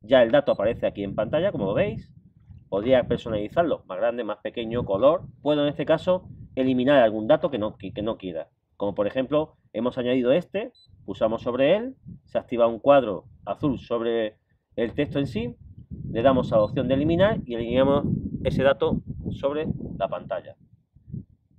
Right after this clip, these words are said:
Otra opción para desactivar esos datos sería entrar en la opción de añadir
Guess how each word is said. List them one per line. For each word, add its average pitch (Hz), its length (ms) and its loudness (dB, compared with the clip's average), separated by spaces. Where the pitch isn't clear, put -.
Otra 156 360 6
opción 170 400 4
para 131 180 6
desactivar 120 500 4
esos 135 220 0
datos 156 240 0
sería 123 320 2
entrar 123 300 4
en 104 80 0
la 95 80 0
opción 110 320 -6
de 98 80 -2
añadir 156 500 0